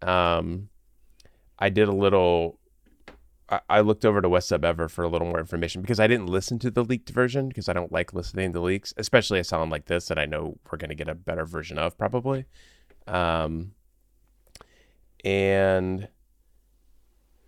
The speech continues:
yeah, anything new and different about the mix? Sounds fully mixed. That's all I can tell. Was the mix different? Um, it looks a little more, it just sounded a little more polished and the lyrics were a little louder. Also transitioned from Kanye to Three Stacks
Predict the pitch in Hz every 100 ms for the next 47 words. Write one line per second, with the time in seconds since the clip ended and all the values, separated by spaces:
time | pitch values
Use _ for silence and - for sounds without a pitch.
0 | - 98 87 71 92 95 92 90 90 85
1 | 90 80 - 131 156 - - 139 139 -
2 | 127 120 101 101 - 87 82 73 71 80
3 | 120 107 104 101 - _ _ _ - 90
4 | 82 82 - - 92 - 92 90 _ -
5 | - - 78 - - - 90 87 90 -
6 | 85 85 87 85 85 82 82 - - _
7 | - 101 107 - 104 92 73 95 123 117
8 | 98 - 143 139 139 - - 95 87 90
9 | 98 95 - 80 80 - 104 123 127 120
10 | - _ _ _ _ 113 113 104 107 95
11 | 98 98 92 - 80 - - 92 92 90
12 | - 76 - 92 - 82 76 - -